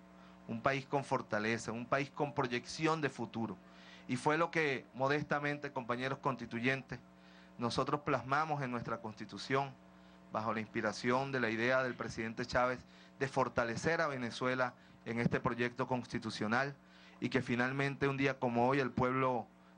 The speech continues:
de Venezuela aprobó y es nuestra Carta Magna, la Constitución de la República Bolivariana de Venezuela, inspirada en el pensamiento de Bolívar y que cada día hemos ido desarrollando con mayor fuerza en todos los ámbitos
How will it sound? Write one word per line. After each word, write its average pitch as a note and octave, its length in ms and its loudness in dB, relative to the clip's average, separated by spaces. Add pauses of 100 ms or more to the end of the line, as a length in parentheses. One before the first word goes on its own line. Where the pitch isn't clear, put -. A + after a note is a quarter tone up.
de A#2+ 140 2
Venezuela A#2+ 600 2
aprobó A#2 560 2 (240)
y A#2+ 140 2
es - 220 -2 (160)
nuestra A2+ 360 0
Carta - 300 2
Magna, G#2+ 400 -2
la A2 120 0
Constitución B2+ 760 0 (440)
de A#2 80 0
la A#2 80 4
República D3 600 2
Bolivariana A#2+ 600 2
de B2+ 80 2
Venezuela, A#2+ 420 0
inspirada D3 760 2 (320)
en B2 140 0
el B2 120 4
pensamiento C3 760 2
de D3 80 4
Bolívar F3+ 500 4 (520)
y C#3+ 100 -2
que B2 160 2
cada C3+ 300 2
día C3+ 400 0
hemos B2 260 -6 (160)
ido B2+ 240 2
desarrollando A#2+ 760 0
con A#2 120 -4
mayor A2 260 0
fuerza A2+ 500 -2 (380)
en A2+ 200 -2
todos D#3 280 4
los B2 180 2
ámbitos A2+ 500 -2